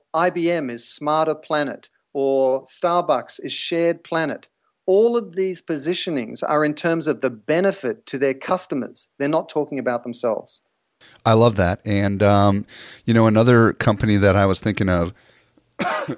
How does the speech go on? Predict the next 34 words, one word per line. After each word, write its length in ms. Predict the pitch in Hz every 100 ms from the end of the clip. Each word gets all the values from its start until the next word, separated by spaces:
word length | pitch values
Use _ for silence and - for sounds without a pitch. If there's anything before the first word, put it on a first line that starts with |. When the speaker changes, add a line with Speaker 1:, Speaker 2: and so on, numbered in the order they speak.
| -
Speaker 2:
excuse 380 | - - 117 101
me, 160 | 92
that, 340 | 90 98 92 - -
that's 240 | 98 -
doing 240 | - 107 101
it 40 |
really 220 | 82 95
well 300 | 92 139 107
is 80 | 95
Sharpie. 440 | - 135 160 87 - - - - - -
Uh, 180 | 92 92
you 40 |
Speaker 1:
Right. 100 | 113
Speaker 2:
know, 60 | 95
the 80 | 98
guys 220 | 101 95
that 80 | 95
make 180 | 98
pens. 500 | - 147 139 90 82 -
Um, 420 | 98 92 92 92 - - -
it, 180 | 113 104
it's 200 | 113 -
not 240 | 120 120 123
necessarily 600 | 117 117 110 110 107 98
that 80 | 90
they 160 | 101
have 200 | 101 92
this 180 | 92 87
big, 420 | 98 98 98 98 - - - - -
you 120 | 101
know, 340 | 98 92 90
um, 320 | - 92 90 73
social 400 | - 110 - 95
good 440 | 107 104 98 87